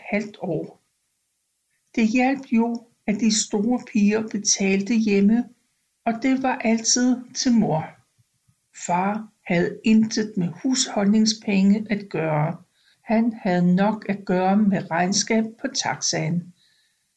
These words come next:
da han havde fået en chauffør på, så den næsten kørte i døgndrift. Jeg var altid lidt nervøs for,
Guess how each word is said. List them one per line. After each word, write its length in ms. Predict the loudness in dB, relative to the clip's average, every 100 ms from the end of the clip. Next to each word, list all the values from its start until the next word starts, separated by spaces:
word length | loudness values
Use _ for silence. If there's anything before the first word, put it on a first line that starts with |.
| _ _
da 80 | -4
han 280 | 0 -2 -2
havde 300 | -2 -2 -2
fået 420 | -2 0 2 2
en 120 | 0 0
chauffør 640 | -2 -4 -6 -2 2 2 -2 -6
på, 320 | -4 -4 -8 _ _ _ _ _ -8
så 220 | -6 -2
den 160 | 2
næsten 640 | 4 2 0 -4 -4 -4 -2
kørte 560 | 0 0 -2 -6 -2
i 180 | -4 -4 -8
døgndrift. 960 | -4 -2 -2 -4 -6 -6 -10 -14 -16 -16 _ _ _ _ _ _ _ -4
Jeg 160 | -4 -4
var 120 | -4
altid 480 | -2 -2 -2 0 0
lidt 340 | 0 -2 0
nervøs 680 | 2 2 2 0 0 -2 -4
for, 420 | -2 0 -2 -8